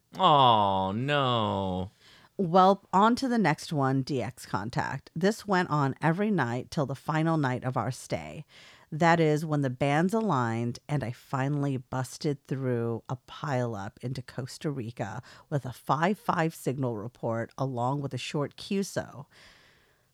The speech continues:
Speaker 2: After making my contact, my wife came out to check on me 'cause I apparently yelled, "F heck yeah,"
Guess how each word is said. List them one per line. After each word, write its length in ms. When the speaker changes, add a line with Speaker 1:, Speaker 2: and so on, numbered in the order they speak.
Speaker 2:
After 320
making 360
my 120
contact, 640
my 140
wife 300
came 200
out 200
to 80
check 320
on 160
me 340
'cause 260
I 200
apparently 680
yelled, 520
"F 500
heck 560
yeah," 640